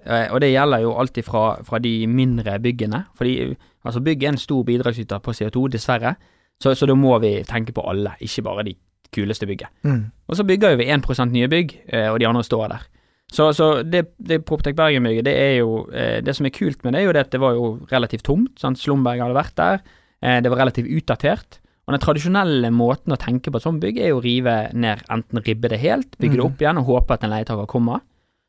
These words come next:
Speaker 1: Det er jo det sånn at Kokstad har liksom vært tung med olje. Det er ikke lett å bare endre, eh, for-, forretningsmåte der oppe, og så
Speaker 2: Mhm.
Speaker 1: ser ikke det ut som at det kommer masse nye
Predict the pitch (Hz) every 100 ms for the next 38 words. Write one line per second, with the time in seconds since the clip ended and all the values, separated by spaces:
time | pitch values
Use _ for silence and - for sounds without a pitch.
0 | _ 165 196 123 180 214 151 - - 127
1 | 135 131 - - _ - 107 110 143 202
2 | 165 - 147 - 143 120 113 117 147 220
3 | - _ _ 147 143 131 151 - 135 131
4 | 117 117 127 123 107 - _ _ _ _
5 | - 98 104 52 - - 67 - 131 -
6 | 135 139 117 104 104 - 113 107 - 175
7 | 147 143 127 147 - 113 131 135 113 -
8 | 104 - _ _ - 117 110 110 - -
9 | 110 104 107 104